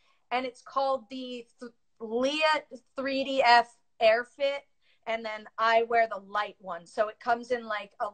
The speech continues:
light version or a, um, heavier version, and so that's just depending on how much protection you want. And it also comes in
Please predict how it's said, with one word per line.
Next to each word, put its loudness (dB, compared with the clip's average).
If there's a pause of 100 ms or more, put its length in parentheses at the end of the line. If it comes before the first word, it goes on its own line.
light -2
version -6
or 2
a, -16 (540)
um, -2
heavier 0
version, -2 (260)
and 2
so -2
that's 4
just -10 (460)
depending 2
on 2
how -2
much -8
protection -6
you -4
want. 0
And 0
it 0
also 2
comes -4
in -4